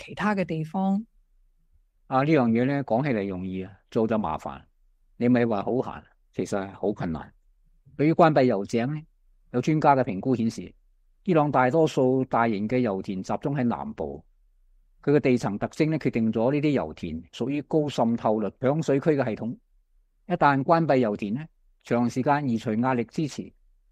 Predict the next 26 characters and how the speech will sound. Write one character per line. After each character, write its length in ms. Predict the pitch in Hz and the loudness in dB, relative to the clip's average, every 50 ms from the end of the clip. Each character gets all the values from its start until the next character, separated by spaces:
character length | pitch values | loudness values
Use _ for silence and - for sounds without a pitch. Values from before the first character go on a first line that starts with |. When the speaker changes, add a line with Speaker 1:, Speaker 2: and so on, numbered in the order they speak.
| _ _ _ _ - | _ _ _ _ -2
Speaker 2:
就 120 | - 127 | 0 2
會 120 | 147 156 | 2 2
同 220 | - 135 113 110 113 | 2 2 0 0 0
時 220 | - - 117 113 113 | -2 -2 -2 -2 0
激 160 | - 190 165 | 0 0 0
活 160 | 143 135 131 123 - - | 2 0 -2 -2 -4 -8
至 200 | - 135 139 135 | -6 -4 -4 -4
少 320 | - - 127 127 147 151 | -2 -2 0 0 0 0
四 340 | 151 - - 135 131 131 127 | -2 -2 0 0 2 2 2
種 300 | - 127 127 139 151 151 | 2 0 0 0 -2 -2
破 180 | - - 131 120 | 0 2 4 4
壞 180 | 110 104 110 | 4 2 0
嘅 40 | 113 | -2
機 180 | - 131 131 113 | 0 0 -2 0
制。 240 | - 95 95 92 _ _ _ _ _ _ _ _ _ _ _ | -2 -6 -12 -12 _ _ _ _ _ _ _ _ _ _ _
地 100 | - 123 | -2 2
下 140 | 143 127 127 | 2 4 2
嘅 80 | 143 139 | 2 2
水 180 | - 127 147 | 2 2 2
就 80 | 160 143 | 4 2
湧 180 | 127 127 123 147 | 2 2 0 0
入 500 | 160 139 120 107 - 131 123 120 123 120 | 0 0 -2 -2 -2 -2 0 0 0 -2
去 0 | |
儲 160 | - - 127 | -2 -4 -2
油 180 | 127 117 104 101 | 0 0 0 -2
層 320 | - - 95 90 95 98 | -4 -6 -8 -6 -6 -8